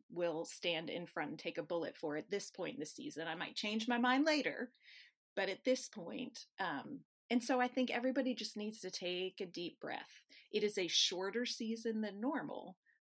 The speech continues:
but it's still a longer season, and there is frustration seeing the same things go wrong. But I also think there wasn't a long,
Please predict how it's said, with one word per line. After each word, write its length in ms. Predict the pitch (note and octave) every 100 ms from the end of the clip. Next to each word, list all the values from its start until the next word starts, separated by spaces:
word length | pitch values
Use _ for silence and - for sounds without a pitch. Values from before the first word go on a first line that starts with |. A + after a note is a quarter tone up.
| -
but 140 | A3+
it's 200 | A#3 A#3
still 380 | - - B3 B3
a 80 | A#3
longer 460 | G#3+ G3+ G3+ G3
season, 720 | F3+ - F3+ D#3+ - - F3+ C4+ -
and 520 | F#3+ E3+ E3 E3 F3 _ _ _ _ -
there 140 | C4
is 260 | - D4 -
frustration 680 | A#3 A3 - F#3+ F#3+ F#3 E3
seeing 360 | - F3+ F3
the 100 | E3
same 480 | E3+ - F#3 F3+ F3+
things 760 | F3 E3 D#3+ D#3+ E3 E3 - - _ _ -
go 200 | F#3+ F#3
wrong. 640 | D#3+ E3 D#3+ - - - F3 _ _ _ _ _ _ _ _ -
But 120 | G#3
I 80 | G3
also 420 | G3 A3 - G#3
think 640 | G3 - G3 F3+ E3 - _ _ _ _ _ _ _
there 120 | G#3 G3
wasn't 380 | G#3 G#3+ B3
a 80 | A#3+
long, 560 | G3 F3+ F3+ F#3 F#3